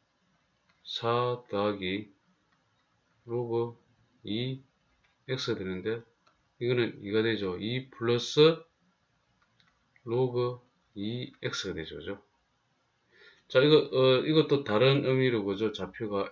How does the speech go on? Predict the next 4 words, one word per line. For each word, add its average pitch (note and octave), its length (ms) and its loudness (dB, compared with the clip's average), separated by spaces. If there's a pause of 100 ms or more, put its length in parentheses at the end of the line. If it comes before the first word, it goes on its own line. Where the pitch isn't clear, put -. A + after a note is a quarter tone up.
A A#2+ 380 0
콤마 G#2 680 -4 (1400)
이 C3 220 -4
플러스 C#3 760 0